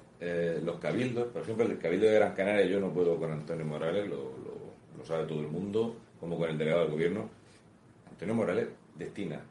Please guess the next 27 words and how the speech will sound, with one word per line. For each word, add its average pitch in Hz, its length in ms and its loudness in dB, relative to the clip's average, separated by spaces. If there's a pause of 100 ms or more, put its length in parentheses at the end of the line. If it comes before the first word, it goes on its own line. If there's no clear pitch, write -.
(200)
tres 110 260 4
veces 85 460 -2
más 92 420 -2
dinero 78 340 -8 (1000)
a 92 100 -2
su 90 160 -8
gabinete 85 460 2
de 113 100 4
presidencia 95 640 -4 (180)
que 87 140 2
a 80 120 2
fomentar 82 420 -4
el 113 160 -4
turismo 101 360 -6
en 71 60 -8
él. 65 60 -14 (1300)
Para 78 280 0
él, 113 240 0 (600)
para 82 160 0
sus 80 140 -10 (100)
cargos, 95 360 2
para 78 180 -2
sus - 180 -10
amigos, 104 360 0
para - 140 -4
sus 73 160 -8
enchufados. 85 640 0